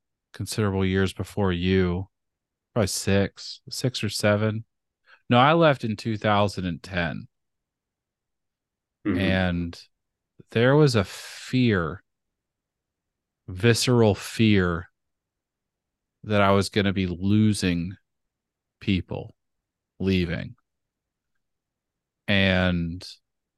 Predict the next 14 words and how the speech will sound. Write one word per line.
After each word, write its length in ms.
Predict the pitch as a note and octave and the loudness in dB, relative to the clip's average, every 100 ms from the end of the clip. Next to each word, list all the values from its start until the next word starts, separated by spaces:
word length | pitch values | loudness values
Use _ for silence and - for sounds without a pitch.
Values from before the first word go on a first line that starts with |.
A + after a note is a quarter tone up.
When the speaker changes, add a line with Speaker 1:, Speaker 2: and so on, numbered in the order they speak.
| _ | _
Speaker 1:
because, 500 | A2+ - G#2 F#2 - - | -14 -2 -2 -2 -8 -8
'cause 180 | - G2 | -4 -2
if 240 | G2 - C#3 | -2 -4 -4
you 120 | F3 | -4
quit, 600 | - - F#3 C3 A2 - _ _ _ _ _ _ _ _ A#2+ | -4 4 8 10 8 2 _ _ _ _ _ _ _ _ 0
that 140 | C3 | 2
was 200 | F#2 F2+ | 2 -2
it, 320 | G2 G#2 D#2 - _ _ _ _ _ _ - | -2 -2 -2 -10 _ _ _ _ _ _ -16
you 160 | G2 F2+ | -8 -4
know? 380 | F2+ F2 F2 - _ _ _ _ _ _ - | -2 -2 -4 -10 _ _ _ _ _ _ -12
Speaker 2:
You're 140 | F#2 | -10
just 100 | F2 | -10
cut 220 | - A#2 F#2+ | 0 4 4
off. 300 | D#2+ D2+ | 2 0